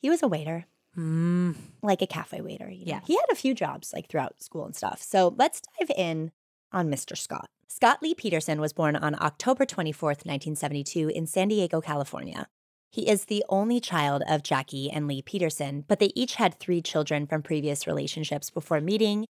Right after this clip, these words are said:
Speaker 1: and then they came together and had Scott.
Speaker 2: He has six older half-siblings.
Speaker 1: Yes. We'll get into Jackie's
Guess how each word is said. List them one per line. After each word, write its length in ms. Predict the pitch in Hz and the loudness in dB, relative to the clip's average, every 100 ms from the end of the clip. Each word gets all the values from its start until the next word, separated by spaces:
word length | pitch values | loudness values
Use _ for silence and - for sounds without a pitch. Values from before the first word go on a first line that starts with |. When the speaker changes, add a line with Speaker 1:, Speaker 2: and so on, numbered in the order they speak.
| _ _ - | _ _ 0
Speaker 1:
and 240 | 175 165 | 2 4
then 140 | 165 151 | 4 2
they 320 | 143 147 143 _ _ - | 0 0 -4 _ _ -10
came 180 | 160 151 | -6 -4
together 360 | - 151 151 | 0 2 2
and 100 | 147 | 0
had 220 | 143 147 - | -2 -4 -6
Scott. 280 | - - - - | -8 -8 -10 -12
Speaker 2:
He 160 | 208 | 0
has 100 | 233 190 | 0 0
six 640 | - 240 233 - - - - | 0 0 0 -6 -10 -12 0
older 480 | 196 180 175 165 156 | 2 4 4 4 4
half-siblings. 560 | 160 139 - - 67 190 | 0 -6 -8 -10 -2 2
Speaker 1:
Yes. 560 | 151 - - - - - _ _ _ | 2 0 -8 -8 -10 -14 _ _ _
We'll 80 | 196 | 4
get 160 | 196 180 | 4 4
into 320 | 180 - 170 | 2 2 2
Jackie's 640 | 156 151 - 156 160 - | 2 -2 -2 -4 -2 -8